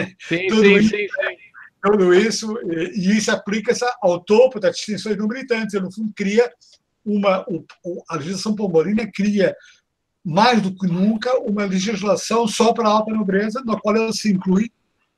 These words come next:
Speaker 2: e que não se aplica a mais ninguém, né? Uma espécie de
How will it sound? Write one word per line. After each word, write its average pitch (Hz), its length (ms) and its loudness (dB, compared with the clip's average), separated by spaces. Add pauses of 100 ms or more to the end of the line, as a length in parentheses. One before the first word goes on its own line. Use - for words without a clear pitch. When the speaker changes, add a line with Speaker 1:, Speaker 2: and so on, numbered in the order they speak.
(160)
Speaker 2:
e 202 80 -2
que 226 100 -2
não 247 120 4
se - 80 2
aplica 214 600 -2
a 190 100 2
mais 214 260 0
ninguém, 196 380 0
né? 170 180 -10 (340)
Uma 151 200 -12
espécie 196 500 -4
de 196 440 -4